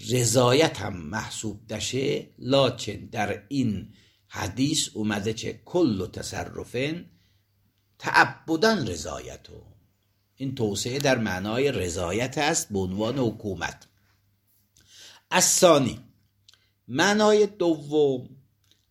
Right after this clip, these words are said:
ان تکون توطئةً للجواب، خودش جواب نیست، فذلک رضا من جواب نیست،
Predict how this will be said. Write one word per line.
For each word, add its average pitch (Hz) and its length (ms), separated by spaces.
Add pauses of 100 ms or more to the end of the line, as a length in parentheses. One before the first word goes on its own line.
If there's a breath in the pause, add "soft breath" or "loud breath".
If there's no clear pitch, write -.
(120)
ان 123 300
تکون 165 560
توطئةً 107 800
للجواب، 80 840
خودش 208 460
جواب 147 500
نیست، 117 400
فذلک 101 580
رضا 98 400
من 147 380
جواب 123 500
نیست، - 400